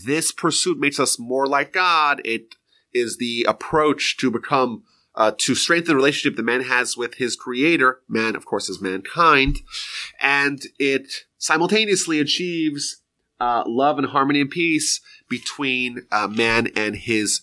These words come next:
fellow. Again, the idea of holiness covers all the relationships that we encounter in life between us and our creator and us and our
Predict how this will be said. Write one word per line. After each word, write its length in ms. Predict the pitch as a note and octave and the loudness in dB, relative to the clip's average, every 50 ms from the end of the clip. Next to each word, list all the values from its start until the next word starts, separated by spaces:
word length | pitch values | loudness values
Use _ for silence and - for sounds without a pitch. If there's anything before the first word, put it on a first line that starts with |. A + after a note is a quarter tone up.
| _ _ | _ _
fellow. 580 | - - - - - A2 G#2 G#2 G2+ F#2+ F2+ - | -16 -14 -10 -2 2 2 4 4 4 2 0 -2
Again, 440 | F#2+ G2 - B2 A#2+ A#2 A2 G2 - | -4 -2 0 2 2 2 2 0 -2
the 80 | - G2+ | -4 -4
idea 160 | G#2 G#2 C3 | 0 0 0
of 80 | B2+ - | 0 0
holiness 840 | - D3 D#3+ F#3 G3+ F#3 E3 C#3 B2+ A#2 A2+ A#2 A#2+ - - - - _ _ _ _ _ _ _ _ _ _ - | -4 -2 0 0 2 2 0 0 0 -2 -2 -2 -2 -2 -2 -4 -6 _ _ _ _ _ _ _ _ _ _ -4
covers 720 | - D3 C#3 C3 C3 B2+ B2 B2 A#2+ A#2 - - - - - - - | 0 0 0 2 2 2 2 2 2 2 0 0 0 -2 -2 -2 0
all 280 | C3 C#3 C#3+ C#3+ C#3+ | 0 2 2 0 0
the 100 | C3 B2+ | 0 0
relationships 1000 | A#2 A2+ A2+ A#2 B2 A#2+ - B2 A2+ - - - A#2 G#2+ G#2 - - - - - - _ _ _ - | 0 2 2 0 0 0 -2 -4 -2 0 2 4 4 4 4 2 0 -2 -2 -2 -6 _ _ _ -4
that 120 | A2 G#2+ | -2 -2
we 180 | G2+ G#2 G#2+ G#2+ | 0 -2 -4 -4
encounter 400 | G2+ F#2 - A#2+ A2 G#2+ G#2+ G#2+ | -6 -2 0 0 0 0 -2 0
in 40 | |
life 140 | A2+ B2 A#2+ | 0 0 0
between 220 | - - A2+ G2+ - - | 0 -4 -6 -4 0 2
us 240 | G#2+ A2 A2 - - | 2 2 2 0 -2
and 140 | - G#2 G#2 | -2 0 2
our 140 | G2 G#2 A2+ | 2 2 2
creator 360 | - - D#3+ E3+ D#3+ C3 B2+ | 2 2 2 4 6 6 4
and 180 | A#2+ G#2+ G#2 G#2+ | 4 2 0 0
us 300 | - A2 G#2+ G#2+ - - - | 0 0 0 0 -4 -6 -6
and 180 | G2+ G2+ G2 - | -6 -4 -2 -2
our 500 | - G#2+ G#2+ A2 A#2+ B2 C3+ C#3+ C#3+ - | 0 0 2 4 6 6 6 4 2 -2